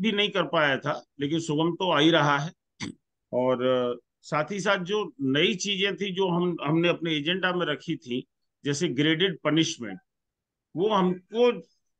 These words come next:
as a फेडरेशन लीडर जब पूरे हिंदुस्तान से फीडबैक मिलता है या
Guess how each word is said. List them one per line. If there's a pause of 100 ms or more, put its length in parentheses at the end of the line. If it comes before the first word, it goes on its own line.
as
a
फेडरेशन
लीडर
जब
पूरे
हिंदुस्तान
से
फीडबैक
मिलता
है
या